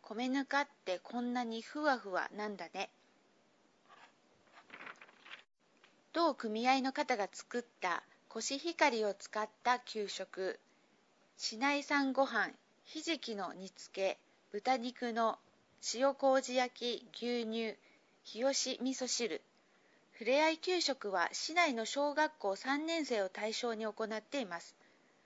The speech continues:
どの児童も生産者の方にたくさんの質問をして、食材について学び、笑顔で給食を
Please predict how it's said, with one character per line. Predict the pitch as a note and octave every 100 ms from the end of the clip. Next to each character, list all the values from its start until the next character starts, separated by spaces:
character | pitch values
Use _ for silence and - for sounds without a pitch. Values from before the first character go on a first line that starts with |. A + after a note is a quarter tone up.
| _ -
ど | D#4+
の | E4+ C4+
児 | B3+
童 | A#3+ G#3
も | F3 E3 -
生 | - D4 D4
産 | D#4 C#4+
者 | B3+
の | G3
方 | G3 G#3 G#3
に | F#3
た | F#3+
く | F#3
さ | G#3 D#4+
ん | C4+
の | G#3+
質 | - - G#3
問 | A3 A3+ A3
を | A#3
し | -
て、 | A3 G3+ - - _ _ _ _ _ _ -
食 | A3 A#3+
材 | A#3+ D4
に | C#4
つ | C#4 D#4+
い | C#4
て | G#3+
学 | F#3 G3+ G#3+
び、 | D#3 - - _ -
笑 | D#4
顔 | F4 F4+ C4+
で | G3+
給 | - C4 B3
食 | B3+ - A#3+
を | A#3